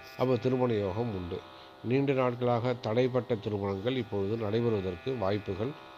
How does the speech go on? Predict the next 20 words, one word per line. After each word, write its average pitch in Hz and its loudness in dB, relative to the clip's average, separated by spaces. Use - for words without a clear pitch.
உள்ளது. 98 2
அதுக்கப்புறம் 135 8
பார்த்தீங்கன்னாக்கா, 113 6
மிக 120 2
முக்கியமானது 117 2
திருமணத்துல, 120 4
ஏற்கனவே 127 6
நாம 123 4
திருமணம் 120 2
பார்த்து 110 2
fix - -4
பண்ணி 110 2
இந்த 107 0
கொரோனாவால 107 0
தள்ளி 98 -2
போச்சு 92 -4
அப்படின்னு 98 -2
சொன்னாக்கா, 90 -4
அது 123 4
கூட 135 6